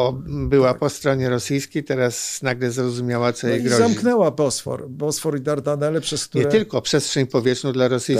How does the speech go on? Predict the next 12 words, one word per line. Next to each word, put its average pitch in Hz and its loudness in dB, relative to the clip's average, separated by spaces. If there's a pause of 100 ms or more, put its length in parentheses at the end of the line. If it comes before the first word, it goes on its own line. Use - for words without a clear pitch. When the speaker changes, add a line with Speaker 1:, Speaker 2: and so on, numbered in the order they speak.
Speaker 1:
Tak 147 -4
jest. 160 0
Speaker 2:
samolotów 135 2
cywilnych 127 0
i 139 0
Speaker 1:
Ale 127 2
Speaker 2:
wojskowych 190 4
Speaker 1:
oni - 6
zrozumieli, 185 4 (220)
Speaker 2:
zmierzających 175 2
do 156 2
Cy-, 151 2